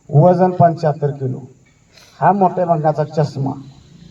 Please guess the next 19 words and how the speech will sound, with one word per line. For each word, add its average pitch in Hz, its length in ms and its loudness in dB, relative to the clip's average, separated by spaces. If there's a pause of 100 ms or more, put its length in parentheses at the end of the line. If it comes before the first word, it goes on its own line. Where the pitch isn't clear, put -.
(460)
काहींना 190 400 2
पंचवीसाव्या 190 640 -2
वर्षी 180 580 -6 (500)
डायबिटीस, 165 640 2
बीपी 160 360 -2
चालू 147 300 4
होतो, 127 320 -4 (920)
काहींना 190 420 2
तिसाव्या 175 420 2
वर्षी 170 300 0
अटॅक 147 360 2
येतो. 127 320 -6 (1040)
एवढी 165 220 4
शरीरामध्ये 165 600 2
लवचिकता 151 540 2
नसते. 127 560 -2 (580)
तुमच्या 165 320 2
या 175 120 6
कसरती 175 1000 0